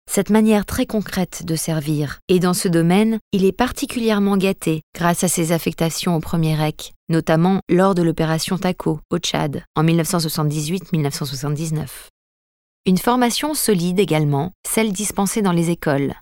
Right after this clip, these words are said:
mais aussi celle qui se transmet d'un homme à l'autre,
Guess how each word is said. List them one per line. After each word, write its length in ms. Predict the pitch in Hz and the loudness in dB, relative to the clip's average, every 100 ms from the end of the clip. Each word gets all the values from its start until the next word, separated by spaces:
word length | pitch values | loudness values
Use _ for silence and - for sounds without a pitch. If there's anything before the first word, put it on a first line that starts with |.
| _ 151 | _ 0
mais 100 | 165 | 2
aussi 320 | 175 - 240 | 2 -2 -4
celle 300 | - 220 196 | 0 0 0
qui 100 | 185 | -4
se 120 | 180 | -6
transmet 440 | - 180 - 202 | -2 -2 2 2
d'un 180 | 175 165 | 4 4
homme 140 | 170 170 | 4 2
à 80 | |
l'autre, 460 | 160 143 139 - - | 2 0 -2 -8 -14